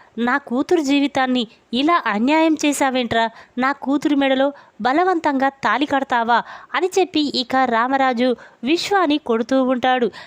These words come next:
ఇంతలోనే భద్రావతి అక్కడికి వచ్చి, "ఒరేయ్ రామరాజు,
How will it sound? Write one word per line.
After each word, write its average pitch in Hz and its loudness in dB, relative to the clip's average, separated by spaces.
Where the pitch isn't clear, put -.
ఇంతలోనే 254 0
భద్రావతి 240 0
అక్కడికి 254 -2
వచ్చి, 240 0
"ఒరేయ్ 233 2
రామరాజు, 233 0